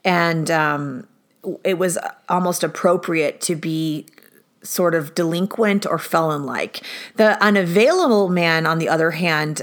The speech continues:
um, the emotionally unavailable man tends to have an alcoholic father. They tend to have a father that overworked.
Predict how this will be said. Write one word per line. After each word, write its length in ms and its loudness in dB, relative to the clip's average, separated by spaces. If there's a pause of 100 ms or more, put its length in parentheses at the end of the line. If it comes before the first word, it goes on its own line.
um, 460 -2
the 100 -2
emotionally 460 2
unavailable 480 0
man 240 -2
tends 320 -2
to 80 -2
have 220 0
an 120 -2
alcoholic 600 0
father. 540 -2 (580)
They 160 4
tend 440 2
to 100 2
have 260 2
a 60 0
father 440 2
that 240 0
overworked. 960 0